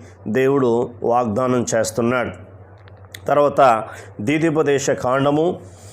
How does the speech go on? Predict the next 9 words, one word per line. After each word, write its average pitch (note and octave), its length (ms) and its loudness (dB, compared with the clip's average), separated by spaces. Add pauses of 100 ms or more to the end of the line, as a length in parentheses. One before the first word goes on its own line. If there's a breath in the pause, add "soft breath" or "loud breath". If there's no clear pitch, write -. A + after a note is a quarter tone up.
(200 loud breath)
ముప్పై D3+ 420 2
ఒకటవ E3 540 2 (280)
అధ్యాయము C3+ 840 0 (320)
ఎనిమిదవ F3+ 520 4
వచనం C#3 340 0
చదువుకుందాం. A#2+ 760 0 (200)
"నీ D#3 260 2
ముందర D#3+ 600 6 (200)
నడుచువాడు C#3+ 920 4